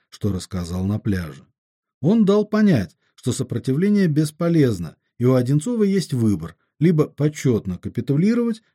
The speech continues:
либо бесславно сдаться. Дефорж предложил договориться по-хорошему, посулил большие деньги, но держал в рукаве какой-то убойный козырь. Гадать, что это за козырь, у Одинцова не оставалось времени.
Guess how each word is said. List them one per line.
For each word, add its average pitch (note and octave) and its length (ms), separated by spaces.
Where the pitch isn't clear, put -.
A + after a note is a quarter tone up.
либо A3 320
бесславно A2 720
сдаться. G#2 600
Дефорж D3+ 380
предложил E3 460
договориться C3+ 560
по-хорошему, C#3 960
посулил F3 420
большие G2+ 420
деньги, A3+ 440
но B3 100
держал G#3+ 440
в F3+ 60
рукаве B2 460
какой-то C3+ 540
убойный G2+ 580
козырь. - 600
Гадать, A2+ 380
что G#2 220
это G2 180
за G#2+ 160
козырь, A3+ 400
у B2+ 80
Одинцова C#3+ 480
не A3 100
оставалось C3+ 600
времени. F2+ 600